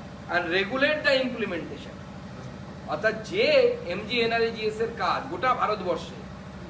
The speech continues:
রাজ্য সরকার এবং তার ত্রিস্তরীয় পঞ্চায়েত ব্যবস্থা দিয়ে লাগু করা হয়, পশ্চিমবঙ্গের ক্ষেত্রে একমাত্র কলকাতা হাইকোর্ট সেটাকে পরিবর্তন করে বলেছে যে কেন্দ্র সরকার চাইলে সরাসরি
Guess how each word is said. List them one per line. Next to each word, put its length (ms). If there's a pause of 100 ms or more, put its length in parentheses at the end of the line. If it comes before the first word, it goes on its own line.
(380)
রাজ্য 280
সরকার 420 (360)
এবং 220
তার 180 (200)
ত্রিস্তরীয় 720
পঞ্চায়েত 580
ব্যবস্থা 420
দিয়ে 460 (1080)
লাগু 340
করা 240
হয়, 200 (400)
পশ্চিমবঙ্গের 680
ক্ষেত্রে 320
একমাত্র 420
কলকাতা 420
হাইকোর্ট 560 (640)
সেটাকে 540 (360)
পরিবর্তন 800
করে 300 (340)
বলেছে 360
যে 200
কেন্দ্র 340
সরকার 420
চাইলে 300 (100)
সরাসরি 420